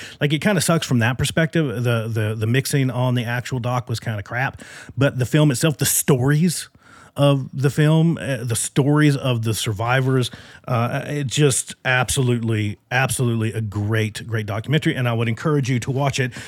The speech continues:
especially if, if you're in our kind of world. And it is a great share. It is a great conversation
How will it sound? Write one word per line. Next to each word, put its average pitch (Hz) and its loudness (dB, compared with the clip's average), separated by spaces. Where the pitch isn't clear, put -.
especially 175 4
if, 120 -2
if 131 -2
you're 131 0
in 127 2
our 139 2
kind 113 0
of 110 0
world. 165 4
And 175 4
it 190 4
is 156 4
a 156 4
great 190 0
share. 135 0
It 139 2
is 135 4
a 131 4
great 156 2
conversation 127 0